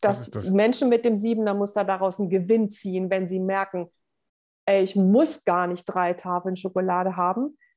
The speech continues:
Speaker 2: Mir geht's auch gut. Ich krieg nicht die Flatter, wenn ich nur eine habe.“ Weil ich mi-, ich mache mich nicht abhängig davon, dass ich drei Tafeln Schokolade haben muss, damit's mir gut geht.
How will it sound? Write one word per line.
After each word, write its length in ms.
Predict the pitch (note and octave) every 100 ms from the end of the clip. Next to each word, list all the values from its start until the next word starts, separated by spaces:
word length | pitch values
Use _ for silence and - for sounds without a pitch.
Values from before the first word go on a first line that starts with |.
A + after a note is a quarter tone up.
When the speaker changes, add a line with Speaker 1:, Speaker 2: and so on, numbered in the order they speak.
| -
Speaker 2:
Mir 200 | G#3+ G#3
geht's 420 | A3 C#4+ D4 -
auch 240 | F#3 F3+
gut. 260 | A3 D4 F4+
Ich 200 | F#3+ -
krieg 260 | - B3 B3
nicht 200 | C4+ -
die 80 | A#3+
Flatter, 480 | - G3 G3+ C4
wenn 140 | A3 G#3
ich 120 | G#3
nur 220 | G3+ -
eine 300 | A3 A#3+ F#3
habe.“ 380 | D#3+ D3 C#3+ D3+ _ _ _ _ _ -
Weil 160 | G3+ G#3
ich 180 | G#3
mi-, 160 | A3 G#3+
ich 160 | - -
mache 240 | A#3+ B3
mich 200 | A3 -
nicht 240 | A#3+ A#3 -
abhängig 580 | A#3+ - - G3 F#3 F#3
davon, 500 | F3 F3+ G#3+ A3+ B3+ - _
dass 120 | G3+
ich 160 | G#3 G3+
drei 340 | - G3 G#3
Tafeln 400 | A#3 A3+ A3 G#3
Schokolade 500 | G3+ G3 G3+ B3+ A#3+
haben 280 | F3 E3+ F3
muss, 180 | F3 E3+
damit's 320 | F3+ F3 F3
mir 120 | F3+
gut 240 | F3 F3 -
geht. 300 | - -